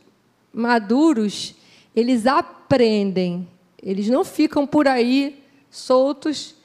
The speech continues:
tentando achar algo espetacular, mas eles aprendem a ser o quê? Confortados,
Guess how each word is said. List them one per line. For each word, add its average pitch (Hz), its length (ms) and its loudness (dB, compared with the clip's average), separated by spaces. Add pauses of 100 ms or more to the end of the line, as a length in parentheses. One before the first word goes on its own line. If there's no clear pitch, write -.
(280)
tentando 262 400 2
achar 277 220 -2
algo 262 120 -4
espetacular, 262 760 0
mas 214 220 0
eles 226 280 0
aprendem 233 1200 0 (460)
a 233 160 0
ser 262 440 2
o 311 80 -4
quê? 185 480 -4 (400)
Confortados, 233 1400 -2